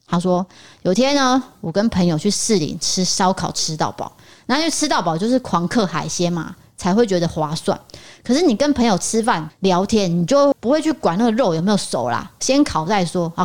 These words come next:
烤了就吃。”我也不在意，我也不知道，我不管他有没有熟就吃了。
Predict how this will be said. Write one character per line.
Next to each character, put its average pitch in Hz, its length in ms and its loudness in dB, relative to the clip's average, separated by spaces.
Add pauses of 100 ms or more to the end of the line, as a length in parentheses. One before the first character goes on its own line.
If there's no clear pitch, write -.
烤 190 260 0
了 190 60 2
就 240 120 0
吃。” 208 340 -4 (280)
我 196 160 2
也 247 80 2
不 175 100 -6
在 196 280 0
意， 190 100 2
我 185 100 4
也 185 60 4
不 185 100 -4
知 180 140 -4
道， 185 180 0 (360)
我 175 100 -2
不 214 160 -4
管 180 180 -2
他 165 120 0
有 196 40 2
没 170 60 0
有 160 60 -2
熟 - 120 -8
就 165 120 -8
吃 - 320 -6
了。 - 80 -6